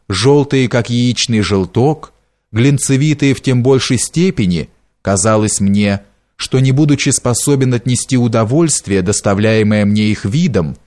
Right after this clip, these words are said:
какому-либо вкусовому ощущению, я сосредоточивал его на их золотистой поверхности до тех пор, пока оно не становилось настолько мощным, что создавало в моем уме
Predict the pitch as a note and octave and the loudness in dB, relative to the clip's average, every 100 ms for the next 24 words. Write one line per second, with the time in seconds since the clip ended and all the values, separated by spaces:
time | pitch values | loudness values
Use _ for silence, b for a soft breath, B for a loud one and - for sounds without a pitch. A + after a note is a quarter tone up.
0 | _ _ _ - B2 E3 E3 D#3 D#3 C#3+ | _ _ _ -4 0 2 2 2 2 0
1 | - C#3+ - B2+ C3+ C3+ B2+ A#2+ - D#3 | -2 -6 -2 0 2 0 0 0 -2 -4
2 | - - A2+ F2+ D#2+ A1+ - _ _ _ | -4 -2 0 0 -2 -6 -14 _ _ _
3 | _ _ _ _ F#2 G#2+ E3 F3 E3+ D#3 | _ _ _ _ -4 0 0 0 -2 -2
4 | D3 C#3 D#3 D#3 - C#3 C#3 G#2+ A#2+ B2 | 0 0 0 -2 -2 0 0 0 0 2
5 | B2+ B2 b b G2+ A#2+ C3 B2 A#2 B2 | 0 -2 b b -2 2 2 0 -2 -2
6 | A2 C#3 - A#2+ G2+ F#2 A#2 C#3 - A#2+ | -2 -4 -2 -4 -2 0 0 0 0 -4
7 | - A2+ G#2 G2+ G#2+ - - C#3 F#3 F3+ | -2 -2 -2 0 -2 -4 -2 0 0 -2
8 | - _ _ _ _ _ G#2+ A#2 D3+ F3 | -14 _ _ _ _ _ -2 0 2 2
9 | E3+ E3 D#3+ - C#3 C3 C3 C#3 C3 B2+ | 2 2 0 -2 -2 0 2 2 0 -2
10 | A#2 - C#3 B2 A#2+ A#2+ E3+ F#3+ - F2+ | -2 0 0 0 0 2 2 0 0 -2
11 | D2+ - _ _ _ _ _ - A#2 A2+ | -4 -8 _ _ _ _ _ -6 -2 0
12 | B2 G2 A2+ A#2+ B2 A2+ A2 A2+ A2 G#2 | -2 0 0 2 2 0 0 0 0 0
13 | G2+ G#2 D3 F3 | 0 0 0 -2